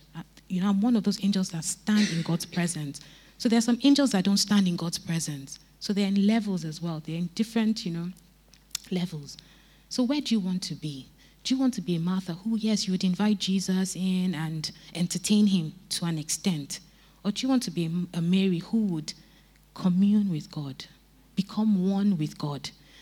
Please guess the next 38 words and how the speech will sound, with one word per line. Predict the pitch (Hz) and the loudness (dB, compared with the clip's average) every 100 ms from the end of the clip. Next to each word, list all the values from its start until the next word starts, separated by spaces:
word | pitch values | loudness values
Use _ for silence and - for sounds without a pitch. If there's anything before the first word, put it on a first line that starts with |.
| - | -2
You | 196 | 2
know, | 190 196 | 2 2
that | 269 294 - | 0 0 0
dwelling | 202 220 208 202 | 4 6 6 4
place, | 185 165 151 - | 2 2 0 -2
it's | 226 - | -2 0
something | - 285 285 285 | 2 4 4 4
you | 190 | 4
can | - 175 | 0 -8
carry | - 180 196 | -4 0 2
with | 180 147 - | 0 -2 -2
you | 175 131 - - _ _ _ _ | -2 -4 -12 -20 _ _ _ _
because | - - 202 | -4 -2 0
we're | 202 | 0
spiritual | 196 220 226 226 233 | 0 2 2 2 -2
people. | 226 196 180 165 135 - - - - - | -4 -6 -6 -6 -10 -12 -20 -20 -20 -6
So | - 220 | 0 0
we | 185 190 | 2 2
don't | 226 277 | 4 4
have | 240 220 233 | 2 -2 0
to | - | 0
run | 180 196 202 | 0 0 0
here, | 190 175 139 - | -2 -6 -8 -8
thank | 202 208 | -2 0
God. | 202 165 - - - - - | 0 -4 -8 -16 -20 -14 -4
Like | 170 | -4
the | 170 202 | 0 0
Israelites | 190 196 190 190 | 0 0 -2 -2
had | 190 190 | -4 -4
to | |
always | 170 180 | -4 -4
go | - 196 | -4 -6
to | 170 | -6
the | 156 | -8
temple | 156 180 180 175 | -2 -2 -2 -6
once | 165 170 - | -6 -6 -6
a | |
year. | 151 156 | -4 -2